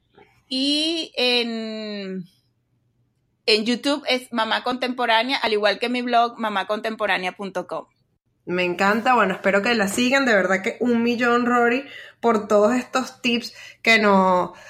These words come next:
Speaker 2: que nos diste, que nos compartiste, porque esto han sido años de aprendizaje, eh, tú poder crear estas comunidades tan grandes que tienes. Al principio, la, la primera,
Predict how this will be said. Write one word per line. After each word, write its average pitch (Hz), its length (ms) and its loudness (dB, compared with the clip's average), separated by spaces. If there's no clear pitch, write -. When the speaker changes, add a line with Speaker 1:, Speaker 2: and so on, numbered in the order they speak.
Speaker 2:
que 208 140 4
nos 196 240 4
diste, 247 380 0
que 226 80 2
nos 196 160 0
compartiste, 196 1000 -2
porque 202 360 2
esto 196 220 0
han 233 120 4
sido 247 360 2
años 269 640 6
de 269 80 6
aprendizaje, 202 960 4
eh, 190 680 4
tú 202 140 6
poder 220 320 4
crear 226 380 6
estas 226 200 -2
comunidades 196 540 2
tan 202 160 2
grandes 190 340 2
que 208 120 -2
tienes. 208 520 2
Al 202 220 4
principio, 208 640 4
la, 233 300 2
la 202 240 4
primera, 220 760 6